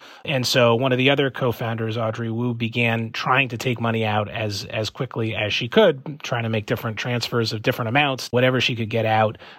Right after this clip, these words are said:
Then the website crashed and she was unable to get back in. So that's the sort of thing that was happening on Thursday when customers, oftentimes told by either their investors or other customers or their peers in the industry,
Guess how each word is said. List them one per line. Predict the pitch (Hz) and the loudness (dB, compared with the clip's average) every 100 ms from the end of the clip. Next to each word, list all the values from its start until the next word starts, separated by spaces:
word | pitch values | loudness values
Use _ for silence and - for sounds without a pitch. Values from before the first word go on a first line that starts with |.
| - | -4
Then | 131 123 | 0 2
the | 117 | 2
website | 113 110 - 107 | 0 0 -2 -2
crashed | - 95 90 - | 0 0 0 -6
and | 107 | -4
she | 117 | -4
was | 107 | -4
unable | 104 107 104 | -2 -4 -6
to | 104 117 | -6 -2
get | 113 107 | -2 2
back | 101 110 | 0 0
in. | 110 98 | -4 -2
So | 127 | -2
that's | 110 120 139 151 - | 0 2 2 0 -2
the | 143 | -2
sort | 147 127 | 2 2
of | 117 | 2
thing | 127 117 | 0 0
that | 104 | -2
was | 113 | -2
happening | 120 110 120 107 | -2 -2 -2 -4
on | 104 | -4
Thursday | 104 170 151 135 123 113 - | 4 4 4 2 2 0 -6
when | 151 113 | -4 -2
customers, | 113 196 170 - 123 117 120 - - - - - | 2 2 2 0 0 0 -2 -6 -10 -20 -16 -2
oftentimes | 156 170 - 160 151 143 - | 2 2 2 2 4 4 4
told | 170 147 | 4 4
by | 139 131 | 2 2
either | 104 139 | 0 0
their | 127 143 147 | 2 2 2
investors | 135 139 - 135 120 | 2 0 2 -2 0
or | 120 | 2
other | 139 156 | 4 4
customers | 131 131 110 - 123 117 | 4 0 -2 -2 -4 -4
or | 120 | -4
their | 117 | -4
peers | 110 135 120 | -4 -4 -4
in | 120 | -2
the | 123 | -2
industry, | 135 120 - 120 110 | 0 -2 -2 -4 -4